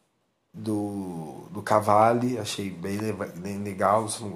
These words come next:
Achei interessante muito o cenário. Mas, ah, gostei de uns aí, de uns desfiles e tal. Depois eu acho que tô pensando em fazer um I G T V, não sei.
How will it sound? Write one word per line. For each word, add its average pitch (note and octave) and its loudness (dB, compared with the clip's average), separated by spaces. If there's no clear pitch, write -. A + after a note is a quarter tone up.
Achei F#2+ -6
interessante G2+ -8
muito F#2+ -10
o E2+ -10
cenário. A2 2
Mas, C3 4
ah, G#3+ 2
gostei G#3 2
de D#3+ -4
uns C#3 0
aí, B2 2
de B2+ -4
uns A#2 -4
desfiles C#3 -2
e B2+ -10
tal. B2+ 6
Depois B2 -2
eu A#2+ 6
acho A2+ 0
que - -14
tô A#2+ -12
pensando A2+ -4
em G#2+ -4
fazer G#2+ -4
um G#2+ -2
I - -4
G G#2 -6
T G2+ -4
V, G#2+ -2
não A2+ -10
sei. A#2 -6